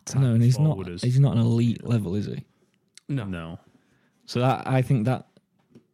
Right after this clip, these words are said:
Speaker 2: makes Firmino look better when he, than he is, 'cause he's missed so much when he doesn't play, but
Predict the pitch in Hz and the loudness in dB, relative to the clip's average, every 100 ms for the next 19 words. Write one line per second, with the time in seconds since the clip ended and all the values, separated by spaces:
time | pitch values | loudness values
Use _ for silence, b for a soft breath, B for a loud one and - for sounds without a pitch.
0 | - - 123 127 - - 101 104 104 104 | -14 -2 2 2 0 -4 0 2 2 0
1 | - - 80 101 101 104 - - 117 107 | -2 -6 -2 0 0 0 -2 -2 0 2
2 | 110 101 - _ - - 110 113 123 120 | 2 -2 -10 _ -12 -6 -4 0 2 2
3 | - 120 117 104 - 110 104 107 92 - | 0 0 0 -2 -4 -4 -4 -6 -8 -8
4 | 107 85 90 90 | -8 -6 -8 -10